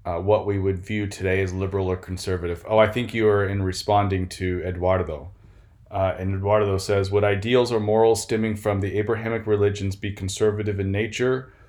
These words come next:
or could they also be seen as liberal, or would it be a mistake to even cover them all, the lessons under one umbrella?" Uh, well, there be both. And a lot of times what we would consider as,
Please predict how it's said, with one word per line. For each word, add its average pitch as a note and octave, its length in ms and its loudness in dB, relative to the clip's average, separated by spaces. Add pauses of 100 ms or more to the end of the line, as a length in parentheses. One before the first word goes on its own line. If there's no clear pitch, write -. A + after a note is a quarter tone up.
(240)
or G2+ 140 0
could G#2+ 220 -2
they G2 100 2
also G#2+ 320 2
be G2+ 140 -6
seen G#2 260 -6
as G2 180 -4
liberal, G#2+ 600 2 (400)
or G#2 140 2
would G#2 180 4
it F#2 80 -4
be G#2 100 -2
a F#2+ 60 0
mistake G#2 460 0
to - 100 -14
even G2 260 -4
cover G#2+ 340 -2
them F#2+ 380 -2 (520)
all, G#2 600 4
the G#2 120 0
lessons G2 480 -2
under F#2+ 260 -2
one F#2 200 -4
umbrella?" F2 520 -4 (1120)
Uh, A2 320 6
well, A#2 180 6
there A#2+ 160 4
be G#2+ 340 -6
both. G#2 540 4 (460)
And G2+ 240 0
a G#2 80 -2
lot A2 240 8
of C#3+ 100 4
times A2+ 300 0
what G2+ 140 0
we A#2 160 0
would A#2 220 -2
consider G#2 480 2
as, G2 320 0